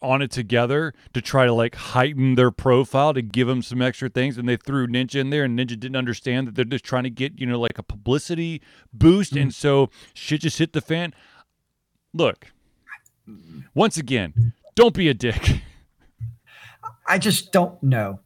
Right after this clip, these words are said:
Speaker 2: Like, I, I just, no. Like, mm. I mean, the whole world of, like, watching internet streamers just never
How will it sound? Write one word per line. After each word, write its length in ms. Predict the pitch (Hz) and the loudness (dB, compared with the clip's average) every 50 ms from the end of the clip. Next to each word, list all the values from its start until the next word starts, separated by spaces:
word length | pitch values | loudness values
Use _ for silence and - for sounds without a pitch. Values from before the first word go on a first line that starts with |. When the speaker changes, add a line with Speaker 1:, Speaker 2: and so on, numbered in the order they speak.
| - - - | -14 -4 2
Speaker 2:
Like, 300 | 175 185 185 - - - - - - | 4 4 4 4 2 -4 -10 -16 -18
I, 220 | - - - - 156 | -18 -12 -8 -6 -6
I 40 | |
just, 300 | 175 175 220 - - 117 117 _ _ _ _ _ - | -6 -4 -6 -8 -8 -10 -14 _ _ _ _ _ -8
no. 400 | - 180 226 294 220 160 117 104 _ _ _ _ _ _ - | -4 -4 -2 -2 -2 -4 -6 -10 _ _ _ _ _ _ -4
Like, 240 | 156 160 139 113 - - _ _ _ _ _ - | -2 -2 -2 -4 -8 -20 _ _ _ _ _ -4
mm. 380 | 160 139 143 139 120 107 95 - _ _ _ _ _ _ _ _ _ _ _ _ _ _ _ _ - 113 - _ - | 0 2 4 4 2 0 -2 -8 _ _ _ _ _ _ _ _ _ _ _ _ _ _ _ _ -18 -18 -14 _ 2
I 40 | 190 | 4
mean, 120 | 208 220 | 6 8
the 100 | 226 220 | 8 6
whole 360 | 175 175 262 302 311 302 285 247 | 6 6 4 4 4 4 2 2
world 440 | 180 196 208 208 208 196 190 151 | 4 4 6 6 6 6 4 2
of, 60 | 156 147 | 2 2
like, 200 | 160 156 135 - | 2 0 0 0
watching 460 | 127 135 143 165 - - - 185 160 | -2 -2 -2 -2 -2 -2 -4 -6 -6
internet 460 | - - 139 143 156 160 170 156 - | -6 -4 -4 -4 -2 -2 -4 -6 -6
streamers 840 | - - - - 147 147 156 165 180 190 202 214 233 233 - - - _ | -8 -10 -10 -8 -6 -6 -4 -4 -4 -4 -4 -6 -6 -8 -10 -14 -16 _
just 300 | - - 156 - - - | -14 -12 -10 -10 -8 -6
never 420 | 143 135 147 147 139 165 151 131 | -6 -4 -4 -4 -4 -6 -6 -8